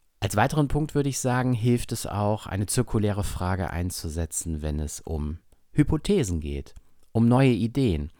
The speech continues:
um Fantasien. Wie wäre es, wenn? Darüber hinaus könnte man auch nach Momenten fragen, in denen das Problem, die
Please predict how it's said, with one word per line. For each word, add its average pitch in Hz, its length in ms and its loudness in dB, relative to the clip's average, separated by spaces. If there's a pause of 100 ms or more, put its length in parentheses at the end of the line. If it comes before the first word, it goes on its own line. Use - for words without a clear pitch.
(260)
um 87 240 0
Fantasien. 147 760 -2 (960)
Wie 120 300 0
wäre 80 320 0
es, 98 300 -4
wenn? 82 340 4 (3000)
Darüber 78 280 0
hinaus 71 500 -4
könnte 147 320 -4
man 120 240 -2
auch 98 400 -6
nach 90 420 -2
Momenten 87 640 0
fragen, 76 640 -8 (480)
in 104 200 0
denen 127 300 4
das 113 160 -2
Problem, 143 640 4 (420)
die 87 340 -4